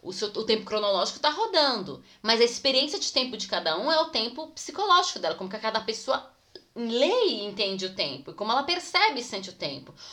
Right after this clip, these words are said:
O tempo social é outro. O tempo social que a gente tem por exemplo, com, com as mídias, é o tempo, é, sei lá, você entrou numa sala do Google Meet, você entrou num Jitsi, você entrou num Zoom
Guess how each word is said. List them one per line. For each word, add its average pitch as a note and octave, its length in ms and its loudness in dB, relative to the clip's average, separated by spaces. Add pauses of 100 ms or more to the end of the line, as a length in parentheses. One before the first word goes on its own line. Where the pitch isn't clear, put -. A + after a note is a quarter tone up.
(120)
O B3+ 80 -2
tempo B3+ 320 6
social G3 440 6
é B3+ 120 6
outro. C4 500 2 (240)
O G3 80 -8
tempo A3+ 240 2
social F#3+ 540 2
que F#3 80 -6
a - 20 -2
gente - 320 -4
tem C4+ 480 2 (320)
por G#3 100 4
exemplo, F#3+ 460 0
com, E3+ 460 -2
com E3+ 180 -6
as D3+ 180 -6
mídias, A#3 600 -2 (240)
é F#3 180 6
o G#3+ 120 4
tempo, C4 680 0 (200)
é, G3+ 120 4
sei G#3 140 -2
lá, F3+ 160 6
você E3+ 240 -4
entrou G#3 240 -2
numa G#3 180 0
sala G3 280 0
do F#3 100 -2
Google G3 300 2
Meet, B3+ 480 0
você A#3 320 -2
entrou A3 280 -4
num C4 240 -2
Jitsi, C4+ 520 -4
você A3 260 -4
entrou G3+ 340 -4
num A#3 220 -4
Zoom C4+ 480 2